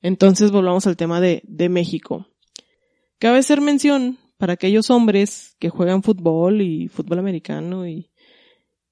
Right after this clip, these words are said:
y demás juegos de, en equipo, deporte en equipo. Yo creo que todo mundo o todos ellos le tienen fobia al número cuarenta y uno.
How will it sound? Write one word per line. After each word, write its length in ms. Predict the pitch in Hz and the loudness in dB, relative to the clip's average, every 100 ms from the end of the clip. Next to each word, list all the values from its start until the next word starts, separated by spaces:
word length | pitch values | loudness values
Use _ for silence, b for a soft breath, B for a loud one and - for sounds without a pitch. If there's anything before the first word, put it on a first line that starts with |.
| - | 0
y 120 | 190 | 4
demás 760 | 185 170 170 170 - - - _ _ _ _ | 4 4 0 -4 -8 -14 -16 _ _ _ _
juegos 480 | _ - 202 196 208 | _ 2 4 2 0
de, 420 | 214 190 156 - _ _ _ _ _ | 0 -2 -4 -8 _ _ _ _ _
en 140 | 190 180 | -4 -4
equipo, 540 | - 220 208 190 - _ _ _ _ - | -2 -2 2 0 0 _ _ _ _ -20
deporte 460 | - 180 180 180 208 | -4 -2 2 2 2
en 60 | 208 | 0
equipo. 540 | 208 214 202 180 - _ _ _ _ _ _ | 0 -2 0 -2 -4 _ _ _ _ _ _
Yo 100 | 180 | 2
creo 140 | 214 | 2
que 80 | 214 | 2
todo 360 | - - 185 196 | -2 4 4 6
mundo 600 | 208 214 214 220 233 - | 6 4 6 6 4 0
o 140 | 185 | -2
todos 340 | - 185 202 202 | 4 6 6 4
ellos 240 | 202 202 | 2 2
le 140 | 214 196 | 2 -2
tienen 320 | 175 180 185 | -2 -2 -2
fobia 540 | - 180 180 196 254 _ _ _ - | 2 4 6 4 0 _ _ _ -6
al 460 | 165 156 156 151 | -4 -2 -4 -4
número 280 | 170 185 196 | 0 2 2
cuarenta 340 | 180 165 147 | 0 -2 0
y 80 | 156 | 2
uno. 260 | 208 226 - | 2 2 -2